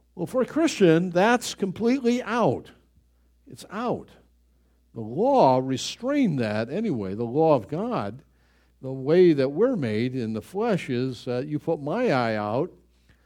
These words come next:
I'll take your eye and I'll raise you and take the other one. That's the way we are, right? You did that, I'll blow a bigger hole in you, right? The law of revenge.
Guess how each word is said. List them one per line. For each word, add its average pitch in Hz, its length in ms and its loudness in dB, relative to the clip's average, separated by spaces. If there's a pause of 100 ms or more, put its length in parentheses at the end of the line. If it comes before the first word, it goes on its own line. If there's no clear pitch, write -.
(220)
I'll 139 140 -4
take 131 300 -4
your 202 200 4
eye 135 460 4 (100)
and 139 160 -6
I'll 131 240 0
raise 156 460 -2
you 113 140 -2
and 131 260 -4
take 151 240 -4
the 175 180 -2
other 208 220 0
one. 80 240 -10 (1000)
That's 139 180 -8
the 196 40 -6
way 196 160 6
we 220 200 4
are, 240 260 0
right? 151 260 -4 (1080)
You 147 160 -2
did 151 240 2
that, 175 340 4 (340)
I'll 143 220 -6
blow 147 440 2
a 151 40 2
bigger 190 320 -2
hole 110 400 -2
in 98 140 -6
you, 165 340 -6 (380)
right? 156 300 -8 (100)
The 117 100 -8
law 147 440 2
of 190 120 -4
revenge. 190 880 -4